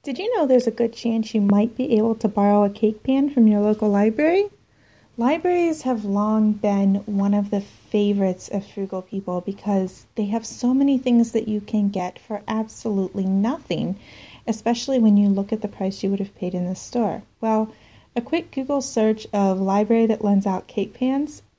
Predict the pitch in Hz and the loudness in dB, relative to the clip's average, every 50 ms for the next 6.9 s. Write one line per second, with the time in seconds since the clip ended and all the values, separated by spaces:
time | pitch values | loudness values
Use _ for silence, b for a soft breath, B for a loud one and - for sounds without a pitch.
0 | _ - 247 247 - - 311 359 - 440 403 381 - 269 240 240 - - - 214 | _ -14 -12 -10 -6 -6 -6 -2 0 2 2 2 4 2 2 0 -2 -2 -2 0
1 | 208 208 202 202 - - 339 330 254 - - - - 240 254 269 269 285 277 - | 2 0 0 -2 -4 -4 0 0 0 0 0 0 2 2 2 2 2 0 -2 0
2 | 240 240 240 - - 240 233 220 214 202 202 214 208 214 208 208 208 214 208 - | -2 -2 -2 -2 0 2 2 4 2 2 2 2 2 0 0 0 -2 -4 -2 0
3 | 233 208 208 202 - 208 226 247 277 - - 226 220 220 - 220 208 196 196 185 | 0 0 0 0 0 0 -2 -2 -2 -4 -4 -4 -4 -4 -2 0 2 2 2 0
4 | 185 - - 196 180 185 196 196 - 196 196 - 196 202 226 226 233 226 - - | -2 -6 -6 -4 -2 -2 -2 -2 -2 -6 -4 -4 -2 -2 -2 -2 -2 -6 -8 -8
5 | 208 202 208 208 202 196 196 196 - 202 196 196 196 196 - 196 190 180 175 185 | -10 -6 -4 -2 -2 -2 -2 -4 -2 0 0 0 -2 -4 -6 -6 -6 -6 -6 -8
6 | - - - 262 277 277 233 196 185 185 180 - - - - 240 - | -10 -10 -8 -6 -2 -2 -2 -2 -2 -2 -4 -4 -4 -6 -6 -8 -10